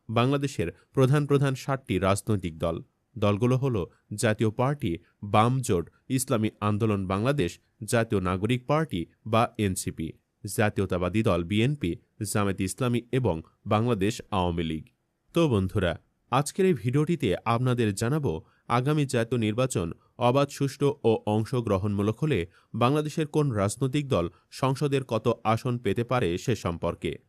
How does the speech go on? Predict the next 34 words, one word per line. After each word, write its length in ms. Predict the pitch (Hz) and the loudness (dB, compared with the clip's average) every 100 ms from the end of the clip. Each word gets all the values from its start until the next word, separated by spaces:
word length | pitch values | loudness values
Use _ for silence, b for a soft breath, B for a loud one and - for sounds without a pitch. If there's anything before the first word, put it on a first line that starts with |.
| _ _ _ | _ _ _
তাছাড়া 420 | 98 - 101 92 - | -4 -2 -2 -2 -2
আরও 220 | 98 98 95 | -2 0 0
জানাবো 480 | 110 127 147 87 b b b | 0 0 0 -2 b b b
কোন 220 | 143 156 107 | 0 2 4
রাজনৈতিক 480 | 101 117 147 165 | 2 2 0 -2
দল 200 | 139 90 85 b _ | 0 0 -2 b _
কত 220 | 131 139 | -2 0
শতাংশ 440 | 156 147 139 139 - | 0 0 -2 -2 -2
মানুষের 400 | 123 98 110 113 | 0 0 0 -4
সমর্থন 500 | - 101 98 - 123 | -2 -4 -2 -2 0
পাবে 320 | 135 120 87 | 0 0 -2
সে 180 | - 120 | 0 0
সম্পর্কেও। 640 | - 87 87 87 - 73 - _ _ _ _ | 0 -4 -2 -4 -4 -6 -8 _ _ _ _
তো 100 | 120 | -2
চলুন 380 | 117 160 160 104 - | 0 2 2 -2 -2
আর 160 | 120 113 | 0 0
কথা 300 | 113 110 110 | 0 -2 0
না 120 | 98 | 0
বাড়িয়ে 360 | 110 151 107 b b - | 0 0 -2 b b -10
ভিডিওটি 480 | 92 113 120 117 95 | 0 4 4 2 -2
শুরু 220 | - 92 | -2 -4
করি। 320 | 87 82 71 - _ _ - | -2 -4 -8 -14 _ _ 0
তবে 220 | 156 165 | 2 2
বন্ধুরা, 460 | 92 90 87 87 80 b b - | 2 0 -2 -2 -2 b b -6
ভিডিওটি 440 | 104 139 185 190 | 0 4 4 2
শুরু 260 | - 143 151 | -2 -2 -2
করার 240 | 165 160 | 0 -2
পূর্বে 380 | 151 160 127 87 - | 0 0 2 0 0
অনুরোধ 380 | 110 120 123 117 | 0 2 2 0
রইল 320 | 120 165 131 82 B B - | 0 2 2 0 B B -8
ভিডিওটিতে 540 | 95 127 156 156 151 | 0 2 2 0 -2
একটি 240 | 147 143 127 | -2 0 0
লাইক 320 | - 110 143 | 2 0 0
দিয়ে 200 | 113 82 | -2 -2